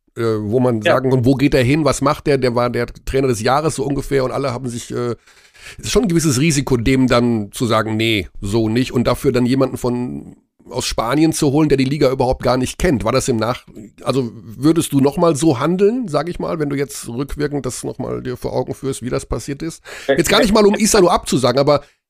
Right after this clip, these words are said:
Speaker 1: vielleicht doch
Speaker 2: Nein.
Speaker 1: eher einen Trainer zu holen, der die Liga kennt.
Speaker 2: Wir waren nicht so, dass wir ihm abgesagt haben. Also noch mal, deswegen
Speaker 1: Mhm.
Speaker 2: versuche ich's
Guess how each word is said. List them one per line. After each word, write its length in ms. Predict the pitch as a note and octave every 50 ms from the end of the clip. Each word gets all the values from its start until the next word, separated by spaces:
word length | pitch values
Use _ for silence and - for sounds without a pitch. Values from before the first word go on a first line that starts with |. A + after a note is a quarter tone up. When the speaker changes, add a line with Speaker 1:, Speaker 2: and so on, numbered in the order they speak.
| _ _ _ _ _
Speaker 1:
vielleicht 320 | - - D3+ D#3+ E3+ - -
doch 80 | -
Speaker 2:
Nein. 120 | D3 D#3 D#3+
Speaker 1:
eher 160 | - E3 G#3
einen 120 | A3+ G3+ -
Trainer 280 | - F3 F#3 F#3 F3
zu 160 | - - F3
holen, 160 | D#3 E3+ F3+ F3
der 80 | D#3+
die 80 | D3 D3
Liga 280 | D3 D3+ F#3+ D#3+ G#2
kennt. 360 | G2 - G2+ E2+ E2 - - _ _ _ _ _ _ _ _ _ _ _ _ _ _ _ _ _ -
Speaker 2:
Wir 260 | C3 C3 C3 B2+ B2
waren 300 | C#3 C3+ C#3+ E3+ F3+ F3+
nicht 160 | F#3 F#3+ F#3
so, 160 | - E3+ E3+
dass 260 | F3 E3 D#3+ E3 - D#3+
wir 60 | D3+
ihm 180 | D3 D3+ D3+
abgesagt 640 | - - D#3+ - - - B2+ G#2+ A2+ G#2+ G#2 - - -
haben. 260 | G#2+ G#2 G2+ G2+ -
Also 180 | - A2+ A#2 A#2
noch 220 | A#2+ D3 - -
mal, 120 | A#2 A2 G#2
deswegen 340 | G#2+ G#2 - - B2 A#2
Speaker 1:
Mhm. 40 | G#2
Speaker 2:
versuche 220 | G#2 B2 A2+ A#2+ C3+
ich's 160 | C3 -